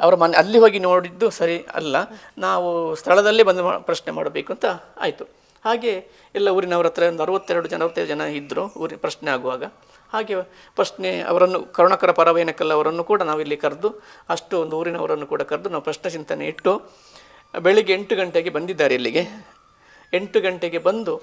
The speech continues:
ಎಂಟೂವರೆ ಗಂಟೆಗೆ ಪ್ರಶ್ನೆಗೆ ಕೂತಿದ್ದಾರೆ. ಕೂತು ಒಂದು ಗಂಟೆ ತನಕ, ಮಧ್ಯಾಹ್ನ ಒಂದು ಗಂಟೆ ತನಕ ಕಂಟಿನ್ಯೂ ಆಗಿ ಪ್ರಶ್ನೆಯನ್ನು ಹೇಳಿಕೊಂಡು ಹೋಗಿದ್ದಾರೆ, ಎಲ್ಲ ಸಮಸ್ಯೆಗಳನ್ನು ಹೇಳಿಕೊಂಡು ಹೋಗಿ. ಒಂದು ಗಂಟೆಯಿಂದ ಎರಡು ಗಂಟೆಯ ತನಕ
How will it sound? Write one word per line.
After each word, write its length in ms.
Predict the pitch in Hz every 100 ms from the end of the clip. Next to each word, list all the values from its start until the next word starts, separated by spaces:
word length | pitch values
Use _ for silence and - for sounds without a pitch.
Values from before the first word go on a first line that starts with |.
| -
ಎಂಟೂವರೆ 400 | 185 202 208 170
ಗಂಟೆಗೆ 540 | 170 165 180 185 220 -
ಪ್ರಶ್ನೆಗೆ 380 | 156 - 196 190
ಕೂತಿದ್ದಾರೆ. 800 | 156 131 - 294 190 202 190 - _ _ -
ಕೂತು 540 | 208 254 254 165 175 _
ಒಂದು 440 | 165 190 240 233 247
ಗಂಟೆ 260 | 214 202
ತನಕ, 180 | 190 175
ಮಧ್ಯಾಹ್ನ 400 | 196 175 202 214
ಒಂದು 200 | 202 226
ಗಂಟೆ 240 | 202 180 180
ತನಕ 280 | 180 190
ಕಂಟಿನ್ಯೂ 560 | 226 175 202 214 214 175
ಆಗಿ 100 | 185
ಪ್ರಶ್ನೆಯನ್ನು 500 | 196 180 - 180 180
ಹೇಳಿಕೊಂಡು 440 | 175 170 170 175
ಹೋಗಿದ್ದಾರೆ, 400 | 202 202 160 123
ಎಲ್ಲ 160 | - 165
ಸಮಸ್ಯೆಗಳನ್ನು 720 | 170 165 165 139 156 170 107 _ _ _ _ _ _ _ _
ಹೇಳಿಕೊಂಡು 600 | 185 240 277 254 208 170
ಹೋಗಿ. 460 | 165 226 - 143 285 - 214
ಒಂದು 340 | 175 233 254 233
ಗಂಟೆಯಿಂದ 580 | 214 196 170 147 135 135 208 - -
ಎರಡು 240 | 160 220 247
ಗಂಟೆಯ 320 | 220 185 180
ತನಕ 560 | 127 127 120 156 208